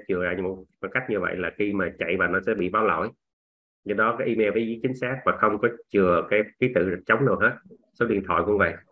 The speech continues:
Đánh đúng số điện thoại xong cũng không chừa cái ký tự trống nào hết. Và nếu chúng ta có một trong ba thông tin này có bị sai, chúng ta cứ tự nhiên gõ vào và chỉnh sửa, nhưng không chừa ký tự trống phía sau cái tên,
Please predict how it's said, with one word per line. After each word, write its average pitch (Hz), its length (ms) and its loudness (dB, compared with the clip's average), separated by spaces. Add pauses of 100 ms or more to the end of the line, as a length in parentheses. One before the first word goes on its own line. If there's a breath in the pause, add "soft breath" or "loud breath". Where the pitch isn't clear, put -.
(340)
Đánh 117 160 -2
đúng 143 160 6
số 135 60 4
điện 110 180 4
thoại 80 260 2
xong 92 220 4
cũng 107 160 -2
không 104 300 2
chừa 85 440 0
cái 104 200 2 (100)
ký 117 160 0
tự 98 60 0 (100)
trống 104 160 0
nào 98 100 -2
hết. 190 140 0 (1000)
Và 95 100 2
nếu 120 160 4
chúng 139 120 4
ta 110 240 6
có 123 320 0
một 92 260 0
trong 110 100 2
ba 107 140 2
thông 107 120 -2
tin 110 180 0
này 104 200 0
có 117 60 0
bị 101 140 -4
sai, 98 260 -2
chúng 110 100 -4
ta 98 280 0
cứ 117 160 -4
tự 95 80 -2
nhiên 98 340 0
gõ 85 220 -4
vào 92 220 0
và 85 60 -2
chỉnh 85 220 -6
sửa, 85 440 -6
nhưng 110 240 0
không 101 300 -2
chừa 87 280 -2
ký 113 140 -2
tự 98 180 0
trống 110 200 -2
phía 135 60 -4
sau 107 240 -4
cái 113 160 -4
tên, 101 420 2